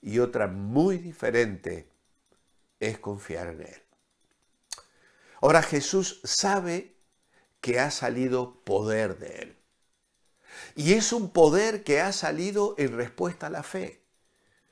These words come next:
Y no quería dejar que ella permaneciera el ena-, anonimato, que ella pasara desapercibida. Porque para Jesús lo importante era la situación personal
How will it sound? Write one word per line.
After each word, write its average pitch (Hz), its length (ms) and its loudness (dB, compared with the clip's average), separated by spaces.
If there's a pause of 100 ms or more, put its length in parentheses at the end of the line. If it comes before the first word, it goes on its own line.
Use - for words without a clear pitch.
(420)
Y 170 140 2
no 170 400 2
quería 131 320 4
dejar 135 440 0
que 127 100 0
ella 135 340 -2
permaneciera 117 1120 -4 (180)
el 101 180 -2
ena-, 92 340 -6 (160)
anonimato, 92 920 -6 (140)
que 95 240 -2
ella 127 320 2 (140)
pasara 131 440 -4
desapercibida. 110 1080 -6 (720)
Porque 151 320 4
para 143 220 2
Jesús 196 540 -2
lo 151 120 -2
importante 110 1120 -4 (580)
era 180 260 6
la 160 120 -6
situación 135 640 -2
personal 120 720 2